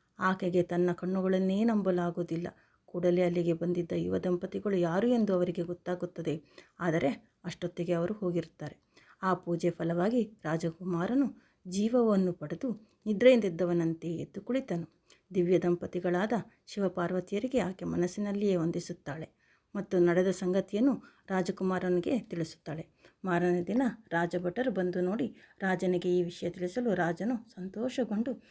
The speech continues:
ದಾನ ಧರ್ಮಗಳನ್ನು ಮಾಡಿ ಎಲ್ಲರೂ ಸುಖದಿಂದಿದ್ದರು. ಈ ದಿನದಂದು ಕನ್ಯೆಯರು ಕಡುಬು ಮಾಡಿಕೊಂಡು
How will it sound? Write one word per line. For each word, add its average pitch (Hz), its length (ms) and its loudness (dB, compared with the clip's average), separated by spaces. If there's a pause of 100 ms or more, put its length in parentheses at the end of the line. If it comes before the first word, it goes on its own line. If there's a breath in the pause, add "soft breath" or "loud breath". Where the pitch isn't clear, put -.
(220 soft breath)
ದಾನ 185 260 2
ಧರ್ಮಗಳನ್ನು 190 580 0
ಮಾಡಿ 202 600 -6
ಎಲ್ಲರೂ 233 400 4
ಸುಖದಿಂದಿದ್ದರು. 202 1000 -4 (1120 loud breath)
ಈ 208 100 -2
ದಿನದಂದು 190 460 2
ಕನ್ಯೆಯರು 185 440 0
ಕಡುಬು 180 340 -4
ಮಾಡಿಕೊಂಡು 190 480 -2